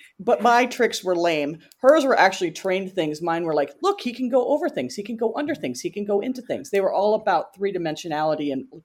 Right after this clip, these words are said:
essentially parkour, which is what I feel super, super important for my puppy. So he's been over the A-frame. He's been over jumps. He's been through tunnels. He's climbed mountains. He's problem solved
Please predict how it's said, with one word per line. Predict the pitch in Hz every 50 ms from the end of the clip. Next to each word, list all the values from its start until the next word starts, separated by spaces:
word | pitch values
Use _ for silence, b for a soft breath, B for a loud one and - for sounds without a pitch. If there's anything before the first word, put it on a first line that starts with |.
| _ -
essentially | 202 - 196 190 - - 160
parkour, | 147 - - 135 131 - - 262 247 208 147 - - -
which | 233 285 - -
is | 269 233 214
what | 277 233 -
I | - 196 208 254 320 339 320
feel | - - 269 247 220 214
super, | - - - - - 302 294 294 - 277
super | - - 285 269 254 240
important | 226 233 - 277 277 226
for | - 226
my | 214 202
puppy. | 202 - 269 285 - 202 175
So | 170 - 196 180
he's | 180 - 247 269 262
been | - 240 202 - -
over | 208 220 240 240 269
the | 214 262 254 -
A-frame. | - 202 202 208 - - 160 139 143 147
He's | 175 180 165
been | - 202 185 - -
over | 214 220 220 226 226 220
jumps. | - 220 196 160 - - -
He's | - 202 180
been | 165 202 196 185 180 -
through | - 196 214 233 240 240
tunnels. | 240 - 226 220 190 156 139 - - _
He's | - 208 208 208 208 202 202 - - _ _
climbed | - - - 226 214 220 233 226 226
mountains. | 220 214 208 214 220 214 208 151 113 - -
He's | - 190 185 180 170 165 - _ _ _ _
problem | - - - 208 208 226 240 269
solved | 262 269 - 262 233 220 214 214 214 - -